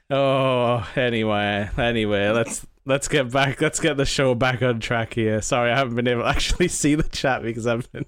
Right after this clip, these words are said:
<laughs> looking at a full Discord screen. <laughs> Merry Christmas, everyone, is all I've got to say about that. Um,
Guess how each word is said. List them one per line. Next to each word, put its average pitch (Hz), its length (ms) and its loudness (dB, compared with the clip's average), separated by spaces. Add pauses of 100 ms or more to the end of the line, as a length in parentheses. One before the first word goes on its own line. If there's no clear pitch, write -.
(380)
<laughs> - 420 -4
looking 165 320 -2
at 123 140 0
a 131 60 -2
full 123 280 -2
Discord 123 600 -4
screen. - 420 -4
<laughs> - 40 -20 (2750)
Merry 170 360 2
Christmas, 113 560 -2
everyone, 98 680 -2
is 117 120 -4
all 110 140 0
I've 101 160 -2
got - 200 -4
to - 100 -8
say 104 200 -2
about 101 280 -2
that. 101 360 -2 (300)
Um, 95 480 -4